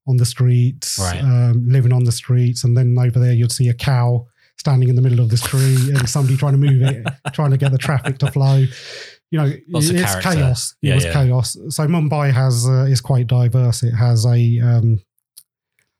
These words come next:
Speaker 1: business side, a wealthy side, and then you have, um, your more poorer side. It's
Speaker 2: Yeah.
Speaker 1: a lot of culture there.
Speaker 2: Yeah.
Speaker 1: So it was more the culture side of it. Which
Speaker 2: Well,
Speaker 1: I
Speaker 2: on a
Speaker 1: like.
Speaker 2: cultural level, what's the attitude towards photography? Do people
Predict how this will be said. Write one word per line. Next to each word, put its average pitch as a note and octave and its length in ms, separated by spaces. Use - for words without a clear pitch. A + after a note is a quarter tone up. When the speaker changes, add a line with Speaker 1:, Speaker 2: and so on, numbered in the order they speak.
Speaker 1:
business B2+ 400
side, B2+ 460
a B2+ 80
wealthy B2+ 420
side, B2+ 460
and A#2+ 240
then A#2+ 140
you A2+ 140
have, A2+ 260
um, A2+ 240
your A2+ 120
more A#2+ 160
poorer A#2 320
side. A2 360
It's - 80
Speaker 2:
Yeah. F2 160
Speaker 1:
a - 20
lot B2+ 100
of A2 100
culture A#2 420
there. A2 360
Speaker 2:
Yeah. F#2+ 160
Speaker 1:
So A#2+ 180
it A#2+ 260
was C3 160
more C#3 180
the B2 300
culture C#3 340
side B2 240
of A2+ 100
it. A#2 200
Which B2+ 160
Speaker 2:
Well, A#2+ 140
Speaker 1:
I A#2+ 40
Speaker 2:
on A#2+ 60
a A#2+ 40
Speaker 1:
like. B2 100
Speaker 2:
cultural C#3+ 400
level, F2+ 260
what's G#2+ 260
the A#2 240
attitude G#2 360
towards A2+ 280
photography? F2+ 540
Do F2 100
people G2 540